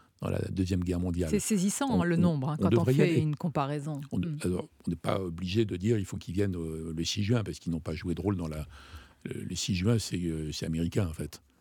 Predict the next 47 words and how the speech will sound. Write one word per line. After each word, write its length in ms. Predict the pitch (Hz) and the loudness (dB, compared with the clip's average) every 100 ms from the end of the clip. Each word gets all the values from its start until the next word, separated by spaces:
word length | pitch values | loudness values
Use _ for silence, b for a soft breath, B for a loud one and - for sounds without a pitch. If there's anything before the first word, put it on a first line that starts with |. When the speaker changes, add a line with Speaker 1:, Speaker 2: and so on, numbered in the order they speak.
| - | -8
Speaker 1:
Américain, 600 | 90 80 80 - 107 104 | -4 -2 -4 0 2 0
anglais, 380 | - 82 78 92 | -2 -6 -2 -2
canadien, 460 | - 85 80 80 85 | -2 -4 -4 -2 0
un 60 | 92 | 0
Speaker 2:
Mais, 100 | - | 0
Speaker 1:
petit 160 | - | -4
peu 160 | - 92 | -2 -2
français, 340 | - - 98 | -2 -2 -2
bon. 100 | 92 | 0
Speaker 2:
mais 140 | 214 233 | 2 4
Hubert 200 | 214 226 | 2 2
Védrine, 200 | 233 240 | 2 2
pourquoi 320 | 285 - 330 | 0 0 0
la 160 | 233 | 2
géopolitique 720 | 185 139 233 226 233 220 240 - | 0 2 2 2 2 2 2 0
contemporaine 680 | 196 - 190 - 196 269 - | -2 0 -2 0 0 0 2
percute 440 | 240 - - 262 | 0 0 -6 0
ainsi 420 | 208 175 - 269 233 | 0 0 -2 -2 0
des 140 | 175 | 0
commémorations 560 | 202 190 190 180 180 247 | 2 2 2 0 2 2
historiques ? 260 | - 208 | 2 0
Pourquoi 260 | - 247 330 | 0 0 0
est-ce 100 | 262 | 0
Speaker 1:
Bah, 60 | 240 | 2
Speaker 2:
qu'on 60 | |
Speaker 1:
c'est 60 | 220 | 6
Speaker 2:
met, 120 | 233 | 6
Speaker 1:
toujours 200 | 147 214 | 6 2
comme 140 | 135 110 | 2 0
Speaker 2:
mais 80 | 214 | 2
Speaker 1:
ça. 40 | |
Speaker 2:
oui, 120 | 208 208 | 2 4
mais 100 | 190 - | 2 0
pourquoi 280 | 240 294 | -2 2
mettons 320 | 269 254 247 233 | 4 4 4 4
à 40 | |
Speaker 1:
<laughs> 0 | |
Speaker 2:
l'écart 540 | 214 - 214 170 135 - B B - | 4 2 2 2 -2 -12 B B 0
Vladimir 500 | 190 185 175 190 - | 2 4 4 2 2
Poutine ? 280 | 220 285 330 | -2 0 0
Pourquoi 220 | 247 277 | 0 2
cette 160 | 262 220 | 0 0
forme 240 | 262 214 | 2 4
d'humiliation 720 | 190 247 254 240 247 - 339 294 | 6 6 6 6 4 0 -2 2
vis-à-vis 380 | 185 190 180 185 | 4 4 4 4
de 80 | |
lui 260 | 185 202 320 | 4 6 4